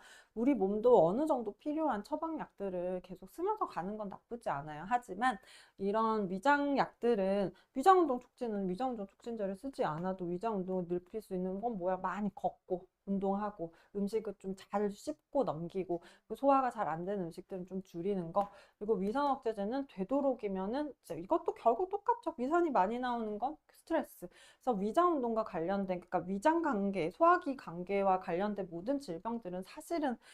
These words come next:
결국은 교감신경하고 굉장히 관련이 있거든요. 그래서 들이쉬는 숨보다 내쉬는 숨을 좀 더 많이 하고 부교감신경을 자꾸 올릴 수 있는 생활 습관 변화를 하시는 게 제가 볼 때는 약을 최대한 적게 쓸 수 있는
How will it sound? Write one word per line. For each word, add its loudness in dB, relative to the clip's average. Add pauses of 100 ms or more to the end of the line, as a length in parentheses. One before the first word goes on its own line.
(260)
결국은 -2
교감신경하고 -6
굉장히 -6
관련이 -14
있거든요. -8
그래서 4 (260)
들이쉬는 -2
숨보다 -6
내쉬는 -4
숨을 -10
좀 -10
더 -6
많이 -10
하고 -8
부교감신경을 -10
자꾸 -16
올릴 -6
수 -14
있는 -8
생활 -6
습관 -8
변화를 -14
하시는 -10
게 -8 (280)
제가 -8
볼 -10
때는 -4
약을 -4
최대한 -8
적게 -14
쓸 -12
수 -14
있는 -2